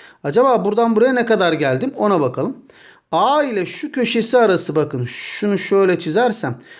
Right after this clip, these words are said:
A'nın aşağısıyla burası arası kaç birim arkadaşlar? İki birim, değil mi?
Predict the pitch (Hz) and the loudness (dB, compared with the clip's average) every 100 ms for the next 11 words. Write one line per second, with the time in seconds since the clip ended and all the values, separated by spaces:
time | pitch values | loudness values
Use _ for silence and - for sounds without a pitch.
0 | - _ 147 165 190 214 226 233 277 240 | -20 _ 0 2 2 0 0 -2 -2 -2
1 | 185 - - 190 180 175 - - 202 160 | -2 0 0 2 2 2 -2 0 2 2
2 | 135 131 135 156 208 262 - - _ 143 | 2 0 2 2 0 -2 -12 -20 _ -8
3 | 156 294 285 214 233 208 180 - 151 170 | -2 2 2 2 2 2 2 0 -2 -2
4 | 262 - 240 233 196 170 175 165 - 247 | -2 -2 -4 0 0 -2 0 -2 0 -2
5 | 240 - - 196 160 143 277 143 | -2 -6 -4 0 2 2 0 -2